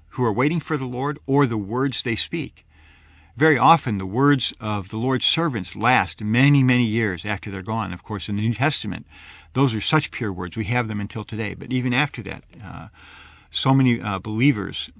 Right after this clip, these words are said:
servants of the Lord, have spoken very, very healthy words, and we still have those with us today. It seems like it's a fulfillment of this promise here. Praise the Lord.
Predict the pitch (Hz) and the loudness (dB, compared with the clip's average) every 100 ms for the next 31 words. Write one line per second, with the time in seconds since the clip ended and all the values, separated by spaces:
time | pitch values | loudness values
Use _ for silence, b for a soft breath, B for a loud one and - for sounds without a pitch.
0 | 139 - 147 131 127 104 110 120 107 101 | -12 2 4 4 -2 -4 0 0 0 -6
1 | - 120 113 95 101 120 127 110 113 - | -2 -2 -2 -4 0 2 2 2 0 0
2 | 120 - 101 113 104 104 98 - 101 110 | -4 -4 -4 -4 -4 -6 -6 -6 -4 -6
3 | 98 92 127 110 95 - 107 95 - - | -8 -6 -6 -6 -12 -8 -4 -4 -6 -6
4 | 117 104 - 107 - - - 107 - 131 | -2 -2 -4 -10 -14 -16 -12 -12 -2 2
5 | 123 95 98 104 - 113 107 95 - 110 | 2 0 -8 -10 -6 -2 -2 -4 -10 -10
6 | 98 101 101 104 107 92 - | -10 -10 -10 -10 -10 -12 -16